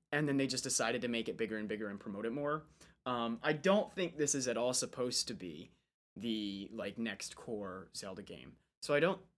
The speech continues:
feel like it's quite fair to treat it that way. I'm just having a hard time reconciling, like, what Nintendo actually wants this to be versus what it actually feels like to play, 'cause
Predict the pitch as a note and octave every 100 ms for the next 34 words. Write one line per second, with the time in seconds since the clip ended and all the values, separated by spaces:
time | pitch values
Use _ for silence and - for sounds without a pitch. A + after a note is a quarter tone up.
0 | _ G#3+ G#3+ G3 - - - D#3+ D#3 -
1 | - D3 D#3+ A#2+ - C#3+ C#3 F3 A3 A3
2 | A#3 B3 C4+ - _ _ _ _ _ -
3 | F3 G#3+ F#3 F3 E3+ D#3+ D3 A#2+ D#3 D3+
4 | C#3+ C#3+ C3 A#2+ C3 D3 B2 B2+ A#2+ A2+
5 | A2 A2 G2+ G#2 A2 G2+ G#2 G2+ B2+ B2
6 | B2+ A#2 C3+ A#2+ G#2 A2 A#2 G#2+ G2+ A#2+
7 | A#2+ G#2+ G#2 - G2+ C3+ A#2+ G#2+ - -
8 | - B2+ A#2 A2 G2+ A2 G#2 - A2 G#2
9 | G#2 - F#2+ F#2+ G#2+ G#2 F#2+ - - -
10 | - F#2+ F#2+ - A#2